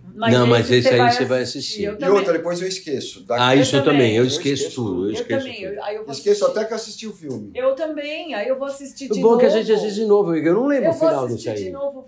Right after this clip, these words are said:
Speaker 1: filme, e aí eu falo, "Meu, eu já conheço essa história."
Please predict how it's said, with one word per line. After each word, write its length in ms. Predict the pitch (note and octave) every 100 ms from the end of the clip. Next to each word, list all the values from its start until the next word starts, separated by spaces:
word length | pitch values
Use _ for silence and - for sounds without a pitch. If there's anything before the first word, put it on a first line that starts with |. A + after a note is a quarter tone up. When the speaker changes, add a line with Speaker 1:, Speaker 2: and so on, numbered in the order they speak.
| A3+
Speaker 1:
filme, 680 | C4 D#4+ F4 C4+ F#3 D3 C3 _ _ _ _ _ _ _
e 300 | A3+ A#3 A3+
aí 300 | A3 A3 B3
eu 80 | C4
falo, 200 | C4 A#3+
"Meu, 420 | B3 D#4+ G3 D#3+
eu 40 |
já 140 | - C#4
conheço 340 | D#4+ D#4 D#4
essa 160 | - -
história." 680 | - - F3+ D3+ D3+ D3